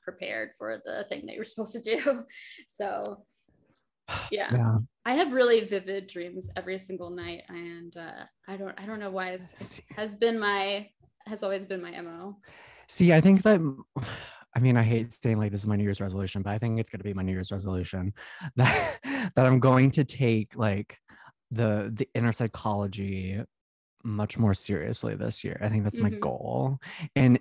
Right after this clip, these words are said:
Speaker 2: all my interactions with people and in myself. Like, I wanna take that, like, more seriously in how I interact with people.
Speaker 1: <laughs>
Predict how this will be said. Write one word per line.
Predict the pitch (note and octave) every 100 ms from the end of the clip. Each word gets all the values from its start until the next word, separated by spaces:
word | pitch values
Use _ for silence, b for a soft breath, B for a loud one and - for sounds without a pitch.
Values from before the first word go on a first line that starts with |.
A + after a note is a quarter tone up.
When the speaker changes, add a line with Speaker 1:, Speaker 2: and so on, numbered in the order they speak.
| -
Speaker 2:
all | A#2+ B2+
my | B2 A2+
interactions | - G#2+ F#2+ G2+ A#2 G#2+
with | G#2+
people | B2 A#2+ C#3 C3 -
and | G#2+ G#2+
in | G2
myself. | F#2+ G2 - F2+ - - D3 - - _ B B B
Like, | B2 A2+
I |
wanna | A2+ A#2+ B2 B2+
take | - C3+ A#2+ -
that, | A2 G2+ G2+ G#2 - _
like, | A#2+ G#2 A2
more | G#2 G#2+ G#2+
seriously | - G2+ G2 A2 A#2+ - C#3 C#3+ D3 D3 -
in | A2+
how | A2 - G#2 G#2 G2 _ _
I | G#2+ G#2 G2+ A#2 - - _ A#2
interact | G#2+ G2+ G#2+ G1+ - B2+ B2
with | A#2+
people. | - A#2+ - - - D3
Speaker 1:
<laughs> | -